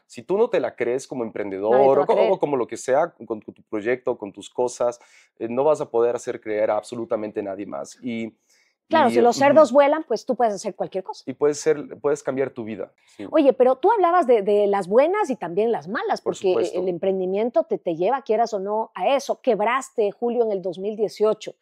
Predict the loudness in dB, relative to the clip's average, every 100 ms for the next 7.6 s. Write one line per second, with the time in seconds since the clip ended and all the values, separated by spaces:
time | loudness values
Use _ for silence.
0 | _ -10 -6 -8 -6 2 2 2 -4 -2
1 | -2 -2 -4 -6 -4 -2 -2 -2 -2 -2
2 | -2 0 4 6 4 0 0 0 0 -2
3 | -4 -4 -4 -2 0 2 0 -2 -6 -6
4 | -2 0 0 -2 -4 -6 -4 -2 0 0
5 | -2 -4 -6 -4 -4 -6 _ 4 4 0
6 | -4 _ -4 -2 -2 -4 -4 -4 -4 -4
7 | -6 -6 -6 -6 -8